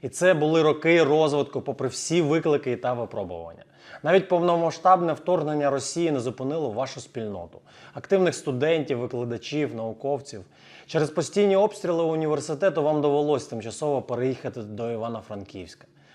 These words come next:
Але відстань у сотні кілометрів не змінила головного. Ви залишаєтесь опорою Херсонщини.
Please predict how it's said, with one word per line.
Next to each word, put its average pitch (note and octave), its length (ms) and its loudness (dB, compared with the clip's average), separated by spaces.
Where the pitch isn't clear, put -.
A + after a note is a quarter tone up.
Але C#3 260 2
відстань C3+ 480 -4
у B2 80 -12
сотні D#3 300 -4
кілометрів B2+ 680 -4
не B2 160 -4
змінила B2+ 480 -2
головного. G#2 680 -8
Ви C#3+ 100 -2
залишаєтесь C3+ 880 0
опорою B2 640 -4
Херсонщини. F2+ 680 -14